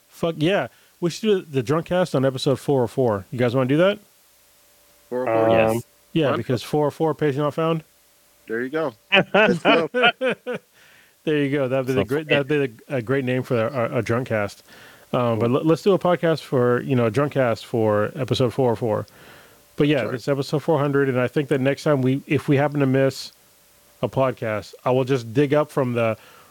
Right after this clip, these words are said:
Speaker 1: four hundred fucking episodes that we have and just
Speaker 2: <laughs>
Speaker 1: repost that shit. I mean, everybody else does that shit, but I, for some reason we
Speaker 3: Yeah.
Speaker 1: don't. I need to start doing that. <laughs> So
Speaker 3: I feel like we should have a, uh, is,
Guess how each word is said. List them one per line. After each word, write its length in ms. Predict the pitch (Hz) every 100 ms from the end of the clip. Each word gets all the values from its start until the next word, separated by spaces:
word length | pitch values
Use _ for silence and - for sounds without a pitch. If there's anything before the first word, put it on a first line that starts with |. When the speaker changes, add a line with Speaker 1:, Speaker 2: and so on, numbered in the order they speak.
| _
Speaker 1:
four 340 | - - 185 165
hundred 240 | 175 160
fucking 340 | - 185 175 147
episodes 460 | 165 160 - 135 113
that 100 | 127
we 120 | 127
have 480 | 135 156 117 110 - _ _ - 117 -
and 300 | 120 98 117
just 180 | 123 -
Speaker 2:
<laughs> 20 |
Speaker 1:
repost 380 | 156 165 175 -
that 160 | 113
shit. 300 | - 117 98
I 40 | 131
mean, 400 | 120 113 113 113 _ -
everybody 300 | 208 220 202
else 140 | 175
does 160 | 160 131
that 140 | 135
shit, 300 | - 143 127
but 160 | 135 -
I, 120 | 151
for 220 | 151 - 147
some 160 | 180
reason 220 | 170 165 160
we 120 | 165
Speaker 3:
Yeah. 320 | 147 143 135
Speaker 1:
don't. 100 | 147
I 20 |
need 160 | 139 151
to 80 | 151
start 200 | 165 127
doing 220 | 139 151 -
that. 280 | 170 202 -
<laughs> 40 | _ - -
So 220 | - 294 - 196 190 _
Speaker 3:
I 640 | 220 - _ - - _ -
feel 140 | 170
like 120 | 175
we 100 | 156
should 180 | 160 175
have 220 | 147 160 139
a, 120 | 113 _ - _ _
uh, 200 | 117 113 98
is, 160 | 123 117